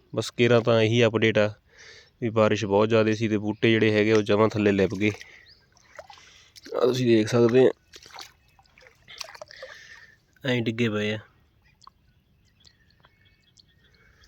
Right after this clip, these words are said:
ਇਹ ਹੁਣ ਜੇ ਕੋਈ ਧੁੱਪ ਧੱਪ ਨਿਕਲੂਗੀ ਤਾਂ ਇਹਨਾਂ ਨੂੰ ਵੇਖਾਂਗੇ, ਖੜ੍ਹੇ ਖੁੜੇ ਕਰਨ ਦੀ ਕੋਸ਼ਿਸ਼ ਕਰਾਂਗੇ ਕਿਸੇ ਹਿਸਾਬ ਨਾਲ। ਵਾਹਣ ਵੱਤਰ ਆਵੇ ਤਾਂ ਫੇਰ ਹੀ ਹੈ ਨਾ, ਨਹੀਂ ਤਾਂ <coughs>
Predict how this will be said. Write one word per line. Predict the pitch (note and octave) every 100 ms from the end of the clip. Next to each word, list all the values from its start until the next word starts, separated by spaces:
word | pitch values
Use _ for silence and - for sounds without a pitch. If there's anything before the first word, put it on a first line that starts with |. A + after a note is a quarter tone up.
| - - - - - - - _ _ -
ਇਹ | C3+
ਹੁਣ | B2+ B2
ਜੇ | A#2+
ਕੋਈ | A#2 A#2+ A2 - -
ਧੁੱਪ | A#2 -
ਧੱਪ | A#2+ -
ਨਿਕਲੂਗੀ | A2+ - A#2+ A2+
ਤਾਂ | G#2+ A2+
ਇਹਨਾਂ | A2+
ਨੂੰ | A2+ G#2 - _ _ - - -
ਵੇਖਾਂਗੇ, | A2 - A2+ A2+
ਖੜ੍ਹੇ | - A2+ A#2+
ਖੁੜੇ | A#2 A2+
ਕਰਨ | A2+ G#2+
ਦੀ | G#2
ਕੋਸ਼ਿਸ਼ | - G2+ G#2+ -
ਕਰਾਂਗੇ | G#2 G#2 G#2+
ਕਿਸੇ | G#2 G2+
ਹਿਸਾਬ | A2+ G#2
ਨਾਲ। | G2 G2 G2+ - _ _ -
ਵਾਹਣ | G2+ G2+ A2
ਵੱਤਰ | G#2+ G2+ - G2+
ਆਵੇ | G2 G#2
ਤਾਂ | G2+
ਫੇਰ | F#2+ G2+ G#2
ਹੀ | G#2
ਹੈ |
ਨਾ, | F#2 - _ - - - - - _ _ _ _ _ - A2+
ਨਹੀਂ | A2
ਤਾਂ | A2 G#2+ G#2 G#2+ - _
<coughs> | - - - -